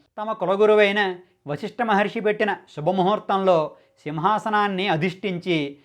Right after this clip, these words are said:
బ్రాహ్మణులకు దానాలు ఇచ్చి అక్కడకు వచ్చిన వారికి ఏం కోరుకుంటే అవన్నీ ప్రసాదించి విభీషణుడిని, సుగ్రీవుడిని, అంగదుడిని, జాంబవంతుడిని, హనుమంతుడిని మొదలైన వారినందరినీ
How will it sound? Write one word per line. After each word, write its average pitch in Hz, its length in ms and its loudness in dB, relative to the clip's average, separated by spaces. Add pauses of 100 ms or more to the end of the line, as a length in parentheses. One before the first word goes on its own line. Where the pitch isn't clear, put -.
(220)
బ్రాహ్మణులకు 208 840 0
దానాలు 180 440 2
ఇచ్చి 170 600 -4 (340)
అక్కడకు 240 420 2
వచ్చిన 214 360 0
వారికి 214 520 4 (200)
ఏం 175 280 2
కోరుకుంటే 226 640 0
అవన్నీ 185 460 2
ప్రసాదించి 175 960 0 (420)
విభీషణుడిని, 180 840 -2 (300)
సుగ్రీవుడిని, 202 800 0 (260)
అంగదుడిని, 202 840 0
జాంబవంతుడిని, 196 1040 0 (140)
హనుమంతుడిని 202 800 -2 (380)
మొదలైన 240 360 0
వారినందరినీ 208 880 4